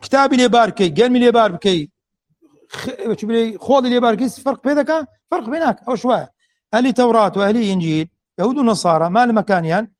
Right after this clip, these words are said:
بابش خينو توراة إنجيل. ها، كعمل بينك استفادة هي. ونيا، وأعظم شد كتيدة دبي عمليا بيكرد بقى، تبعي بيغمبري ما كرد بقى عليه الصلاة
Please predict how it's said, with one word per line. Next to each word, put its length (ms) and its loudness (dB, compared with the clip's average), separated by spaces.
بابش 420 0
خينو 280 2
توراة 380 2
إنجيل. 360 -10
ها، 200 0
كعمل 440 0
بينك 220 2
استفادة 460 0
هي. 220 -6
ونيا، 420 -4
وأعظم 680 2
شد 200 -4
كتيدة 380 0
دبي 220 2
عمليا 360 2
بيكرد 300 -2
بقى، 140 2
تبعي 280 0
بيغمبري 340 -2
ما 240 -2
كرد 180 -12
بقى 120 0
عليه 140 -4
الصلاة 300 -12